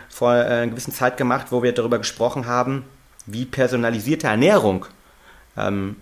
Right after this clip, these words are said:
sozusagen uns zu mehr Performance führen kann. Und da war eine Quintessenz, wir sind alle unterschiedlich. Jede Person hat einen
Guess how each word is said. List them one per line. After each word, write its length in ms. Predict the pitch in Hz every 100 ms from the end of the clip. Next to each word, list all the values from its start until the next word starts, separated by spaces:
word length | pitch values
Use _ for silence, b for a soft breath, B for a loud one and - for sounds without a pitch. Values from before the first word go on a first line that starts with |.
| -
sozusagen 600 | 104 - 113 110 113 -
uns 260 | 139 151 151
zu 100 | 120
mehr 140 | 123
Performance 460 | 123 - 196 185 -
führen 220 | 104 98
kann. 160 | 107
Und 140 | 107 107
da 120 | 123
war 120 | 120
eine 220 | 120 127
Quintessenz, 600 | 123 123 123 110 156 165
wir 100 | 131
sind 260 | 117 175 -
alle 180 | 135 151
unterschiedlich. 580 | 202 175 - 117 123 123
Jede 380 | 131 165 175
Person 440 | 170 143 117 147 147
hat 120 | 143
einen 120 | 135